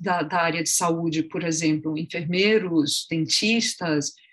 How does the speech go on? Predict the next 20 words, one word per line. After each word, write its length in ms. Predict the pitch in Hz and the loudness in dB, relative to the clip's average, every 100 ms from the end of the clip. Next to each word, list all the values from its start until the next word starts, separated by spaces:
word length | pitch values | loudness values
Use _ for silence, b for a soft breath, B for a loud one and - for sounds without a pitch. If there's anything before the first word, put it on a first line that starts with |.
| _ - | _ -8
eh, 140 | 165 | -4
assistentes 560 | 160 - 190 - 214 202 | 0 0 0 2 2 2
sociais, 960 | 190 175 - 160 156 190 196 156 - - | 0 -2 -2 0 0 2 0 -2 -4 -4
fisioterapeutas. 1200 | 247 220 196 202 180 156 - 170 180 202 151 147 | -2 2 0 0 -4 -4 -4 -2 -2 -2 -4 -2
Então, 420 | 175 170 190 202 196 B B - | -4 -2 -2 -2 -6 B B -2
o, 220 | 196 190 - | -2 -2 -8
a 60 | |
psicotraumatologia 1160 | - - 190 185 185 185 - 196 185 196 254 277 - _ | -2 0 0 0 0 0 0 0 0 2 2 2 -4 _
não 200 | 226 247 | 2 4
se 160 | 240 233 | 2 0
restringe 1120 | - 240 240 - 247 226 277 277 185 170 156 - | 2 2 0 -4 -2 6 8 8 4 0 -2 0
ao 240 | 175 175 | -2 -2
campo 680 | - 185 175 - 185 190 - _ | -6 -4 -2 -4 -4 -4 -8 _
dos 240 | 156 190 190 | -4 -2 -2
psicoterapeutas, 1120 | - 208 202 180 180 180 - 175 180 208 - | -2 -2 -2 -4 -4 -6 -4 -4 0 0 0
porque 380 | - 262 - 302 | 2 2 4 2
pretende 720 | - 254 240 - 269 349 254 | 4 0 2 4 6 6 4
também 580 | 233 220 208 180 160 156 | 2 -2 0 2 2 2
não 200 | 175 220 | 2 0
apenas 500 | 208 185 170 156 | 0 -4 -2 -2